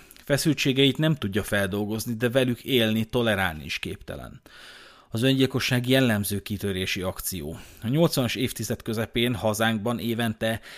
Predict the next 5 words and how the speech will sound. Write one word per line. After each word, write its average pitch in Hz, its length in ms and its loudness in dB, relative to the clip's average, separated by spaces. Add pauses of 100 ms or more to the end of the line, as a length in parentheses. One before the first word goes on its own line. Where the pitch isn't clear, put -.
négyezer-kilencszáz, 120 1120 0
ötezer 104 540 0
bejegyzett 101 720 -2
öngyilkosságot 101 840 -4
regisztrálnak, 113 720 0